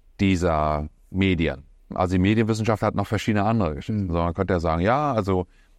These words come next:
Speaker 1: nach, mh, in christlicher Tradition ist jetzt sehr viel weniger biblisch, ähm, aber gut, kommt natürlich auch vor, also zum Beispiel in der Weihnachtsgeschichte sind es die Engel.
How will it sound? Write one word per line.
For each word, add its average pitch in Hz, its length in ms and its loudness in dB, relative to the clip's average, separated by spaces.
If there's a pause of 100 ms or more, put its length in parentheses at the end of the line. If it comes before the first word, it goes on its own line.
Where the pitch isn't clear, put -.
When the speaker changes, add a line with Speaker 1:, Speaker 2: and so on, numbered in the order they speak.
Speaker 1:
nach, 95 320 2 (260)
mh, 92 560 0 (100)
in 101 200 4
christlicher 117 400 2
Tradition 98 400 0
ist 87 80 -2
jetzt 90 260 -4
sehr 92 240 0
viel 95 220 2
weniger 104 400 4
biblisch, 98 580 0 (380)
ähm, 87 560 2 (120)
aber 90 320 2
gut, 110 220 0
kommt - 160 0
natürlich 78 360 -2
auch 92 200 2
vor, 101 580 0
also 76 120 -8
zum - 160 -16
Beispiel - 160 -6
in 73 60 0
der 69 60 0
Weihnachtsgeschichte 92 680 -2
sind 78 180 -2
es - 60 -20
die - 180 -4
Engel. 80 280 -2